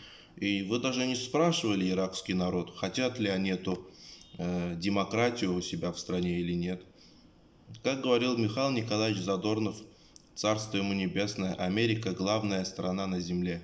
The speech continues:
а их президент — главнюк». Вам удалось развалить Советский Союз. Щас вам выгодно, что между Россией и Украиной идёт война.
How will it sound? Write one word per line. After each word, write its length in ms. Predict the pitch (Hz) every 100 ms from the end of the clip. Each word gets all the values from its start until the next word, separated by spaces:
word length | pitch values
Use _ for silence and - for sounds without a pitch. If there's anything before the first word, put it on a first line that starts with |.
| -
а 140 | - 95
их 240 | 98 -
президент — 640 | 92 87 87 107 113 113
главнюк». 560 | 85 92 87 90 85 - - - - - - - - - - - - - - - - - -
Вам 240 | 147 185
удалось 520 | 143 147 135 143 139 - - - - -
развалить 580 | 98 101 95 101 104 120
Советский 500 | - 92 98 110 -
Союз. 520 | 82 85 85 90 - - - - - - - - -
Щас 480 | - - 147 156 - - - - -
вам 240 | 95 120 117
выгодно, 480 | 120 120 113 104 90
что 640 | - 92 92 92 85 82
между 340 | 95 90 85 92
Россией 460 | 92 - 110 101
и 140 | 92 92
Украиной 640 | 90 92 92 110 113 92
идёт 280 | 87 98 -
война. 480 | 90 87 90 101